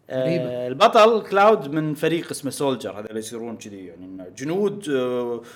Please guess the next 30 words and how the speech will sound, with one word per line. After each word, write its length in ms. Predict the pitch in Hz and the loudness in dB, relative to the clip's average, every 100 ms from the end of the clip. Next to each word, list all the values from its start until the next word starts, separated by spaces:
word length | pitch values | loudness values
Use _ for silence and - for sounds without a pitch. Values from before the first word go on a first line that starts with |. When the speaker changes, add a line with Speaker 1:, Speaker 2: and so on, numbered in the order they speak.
| - - _ | -20 -20 _
Speaker 1:
أقوياء، 480 | 127 - 180 156 107 | -8 2 6 6 6
عرفت؟ 400 | 104 175 208 135 | 4 2 0 -8
Speaker 2:
إيه. 280 | 135 135 113 | -10 -10 -6
Speaker 1:
ففي 360 | 160 151 214 165 | -2 4 4 4
إضافة 400 | 160 208 233 202 | 4 6 6 2
وشخصية 420 | 185 - 214 190 | -2 -2 2 4
من 140 | 151 | 2
سولجر، 400 | 135 113 107 90 | -2 -4 -6 -10
نفس 220 | 110 107 - | -12 -14 -16
الشيء، 220 | - - | -20 -20
شيء 300 | 110 104 101 - _ _ _ _ _ _ _ | -14 -14 -14 -20 _ _ _ _ _ _ _
شكلها 640 | - 135 156 127 117 113 - | -14 -8 -4 -2 -4 -6 -10
Speaker 2:
شخصية 380 | - - 185 | -16 -10 -4
Speaker 1:
كأنها 160 | 170 160 | -2 0
Speaker 2:
بالأنمي؟ 280 | 185 196 214 | 2 2 6
Speaker 1:
طالعة 220 | 202 160 | 6 6
من 120 | 160 | 4
Kingdom 220 | 151 151 | 0 -2
Hearts 280 | 127 107 - | -4 -8 -14
أحسها. 260 | - 110 135 | -18 -14 -8
Speaker 2:
بالأنمي 480 | 160 160 190 208 269 | -8 -4 -4 -2 -2
ولا 240 | 226 170 | -4 -4
بال، 340 | 143 143 135 | -6 -8 -8
ال-، 720 | 123 117 117 104 90 - - 127 | -10 -14 -18 -20 -20 -20 -20 -20
يعني 180 | - - | -10 -6
Speaker 1:
ضدك، 300 | 151 117 131 | -4 -6 -8
ضدك. 340 | 110 - - | -10 -12 -12
Speaker 2:
ضدك، 280 | 165 135 123 | -10 -12 -14
أوكي. 120 | 127 | -12
Speaker 1:
مم. 160 | 110 | -12